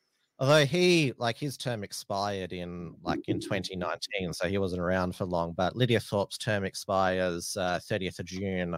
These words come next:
twenty twenty-eight. She's just been re-elected. So unless she is disqualified by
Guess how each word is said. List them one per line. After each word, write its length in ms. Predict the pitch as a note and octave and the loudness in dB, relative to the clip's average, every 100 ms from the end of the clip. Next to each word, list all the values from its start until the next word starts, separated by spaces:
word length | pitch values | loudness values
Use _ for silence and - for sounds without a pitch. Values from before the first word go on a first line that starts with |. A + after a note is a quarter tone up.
| - | -8
twenty 300 | - A2 F#2 | -4 -4 -4
twenty-eight. 560 | F2+ G2+ F2+ F#2+ F#2+ - | -6 -4 0 2 2 2
She's 240 | - F#2 | -2 -4
just 280 | - F#2+ - | 0 0 0
been 200 | F#2+ F2+ | -2 -2
re-elected. 720 | F2+ F2 F2 F#2+ - D#2+ D2+ | 0 0 0 -2 -2 -6 -6
So 240 | - F#2 F2 - - - - | -4 -2 -2 -4 -16 -16 -8
unless 220 | A#2+ B2+ | 2 4
she 280 | - A#2+ A2 | 4 0 -2
is 100 | G#2 | -4
disqualified 840 | G2+ - A#2+ B2+ C3 C3 B2+ A#2 F#2 | -6 -4 0 2 2 2 2 2 -2
by 640 | G2 G2 F#2+ F#2+ F#2+ | -2 0 0 0 -4